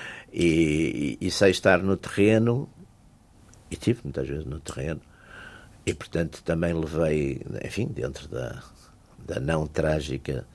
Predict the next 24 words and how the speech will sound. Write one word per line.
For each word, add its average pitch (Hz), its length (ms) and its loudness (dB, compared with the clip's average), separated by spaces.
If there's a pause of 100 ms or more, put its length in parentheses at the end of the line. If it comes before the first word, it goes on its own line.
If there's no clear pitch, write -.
(400)
ou 64 120 -2
da 67 140 0
pouca 85 360 0
tragédia 76 680 2
da 65 140 -2
história, 67 600 -2
da 60 100 -6
história 64 320 -2
portuguesa, - 400 2
de - 140 -12
grandes 80 420 2
tragédias 73 480 0
coletivas, 69 600 0
mas 69 180 -4
as 69 100 -2
tragédias 73 480 0
individuais, 67 580 0
apesar 60 300 0
de - 60 -8
tudo, - 260 -4 (340)
não 76 140 2
foram 78 240 2
tão 71 200 2
grandes, 73 400 2